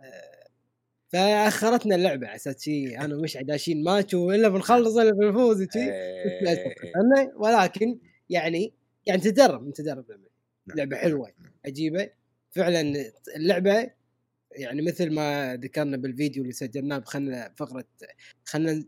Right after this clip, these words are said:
Speaker 1: خلنا نجرب، هي مزيج فعلا بين، آه،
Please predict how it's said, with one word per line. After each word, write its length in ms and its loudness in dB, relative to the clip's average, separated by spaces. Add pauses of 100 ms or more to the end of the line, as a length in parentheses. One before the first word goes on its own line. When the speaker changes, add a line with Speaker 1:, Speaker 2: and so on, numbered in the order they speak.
Speaker 1:
خلنا 280 -4
نجرب، 400 -2 (880)
هي 140 6
مزيج 360 4
فعلا 460 -2
بين، 400 -2 (420)
آه، 440 -12